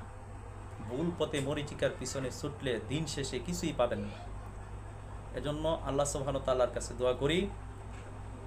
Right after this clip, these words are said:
ধৈর্য ধারণ করার তৌফিক দান করুক মুসলমানদেরকে। সঠিক সময়ে আল্লাহ সুবহানাহু ওয়া তাআলা সঠিক দিক নির্দেশনা আমাদেরকে দিবেন। জন্য আল্লাহর মনোনীত বান্দার কাফেলায় আমরা ঐক্যবদ্ধ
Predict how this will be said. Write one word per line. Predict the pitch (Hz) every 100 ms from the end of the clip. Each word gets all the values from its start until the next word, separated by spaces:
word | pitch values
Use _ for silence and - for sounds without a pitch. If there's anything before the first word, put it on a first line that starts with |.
| - -
ধৈর্য | 143 143 170 170
ধারণ | 156 156 147
করার | 147 139
তৌফিক | 156 143 147 135
দান | 143 139
করুক | 139 131
মুসলমানদেরকে। | 135 131 139 123 120 117 104 107 87 - - - - - - - - - - -
সঠিক | - 139 165 -
সময়ে | 160 147 139 127
আল্লাহ | 135 131
সুবহানাহু | - 127 120 127
ওয়া | 120
তাআলা | 120 117 107 104 -
সঠিক | 135 165 147 - - - - - - - - - - - - - -
দিক | 143 143 143
নির্দেশনা | 135 131 131 127
আমাদেরকে | 123 120 117 - 113
দিবেন। | 120 143 175 208 - - -
জন্য | 123 123
আল্লাহর | 120 120 117
মনোনীত | 117 120 120 -
বান্দার | 110 113 107 107
কাফেলায় | 110 131 135 120
আমরা | 113
ঐক্যবদ্ধ | 104 - 110 110